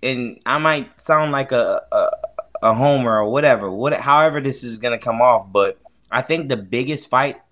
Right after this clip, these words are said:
in M M A, not the best fight, but the biggest fight in M M A is still Conor McGregor versus Nate Diaz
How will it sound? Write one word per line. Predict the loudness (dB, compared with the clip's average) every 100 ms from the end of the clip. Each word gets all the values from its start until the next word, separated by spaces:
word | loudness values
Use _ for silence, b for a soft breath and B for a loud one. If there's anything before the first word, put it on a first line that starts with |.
| _
in | -4 -4
M | -2 0
M | 2
A, | 0 -2 -8 _ _ _ -10
not | -2 -2 -2
the | -8
best | -10 -2 -2 -2 -6
fight, | -4 -6 -12 b b b
but | -4 -2
the |
biggest | -2 -2 0 -2 0
fight | 0 0 -2
in | -6 -4
M | 0 2
M | 4
A | 4 2 0
is | -2 -4 -2
still | 0 0 0
Conor | 0 0 0 -2
McGregor | 0 0 0 -2
versus | -2 -2 -6 -4
Nate | 0 0 -2
Diaz | -2 0 0 -4